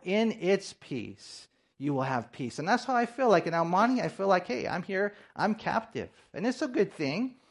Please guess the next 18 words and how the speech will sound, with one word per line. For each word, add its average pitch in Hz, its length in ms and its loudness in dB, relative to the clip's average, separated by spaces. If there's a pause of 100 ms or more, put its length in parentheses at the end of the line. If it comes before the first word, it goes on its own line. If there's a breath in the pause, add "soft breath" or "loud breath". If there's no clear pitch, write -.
(160 soft breath)
You 190 80 -6
know, 190 80 2
Paul 202 240 6
the 233 100 4
Apostle 214 440 4
said 196 180 0
the 170 60 -4
same 196 240 -2
thing 196 160 -2
in 185 80 -2
Acts 180 200 2
chapter 170 280 -2
twenty, 220 440 0
"I'm 156 200 0
bound 175 460 4
in 165 100 0
the 143 80 -2
Spirit." 190 720 -2